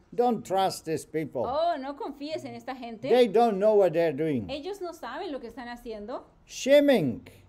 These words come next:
Speaker 2: Que están engañando.
Speaker 1: Hypocrites.
Speaker 2: Hipócritas.
Speaker 1: Ridiculous light.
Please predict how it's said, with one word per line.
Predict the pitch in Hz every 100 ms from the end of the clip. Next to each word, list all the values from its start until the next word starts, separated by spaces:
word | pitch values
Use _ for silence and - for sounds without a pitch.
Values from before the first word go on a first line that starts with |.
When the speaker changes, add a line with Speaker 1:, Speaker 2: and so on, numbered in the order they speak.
| _
Speaker 2:
Que | 285
están | 285 320 311
engañando. | 320 302 269 311 370 240 208 -
Speaker 1:
Hypocrites. | 262 285 254 233 202 202 123 -
Speaker 2:
Hipócritas. | 254 254 302 339 349 311 - 208 185 _ _ _ -
Speaker 1:
Ridiculous | 175 240 190 277 226 254 262 262 -
light. | 202 233 262 254 233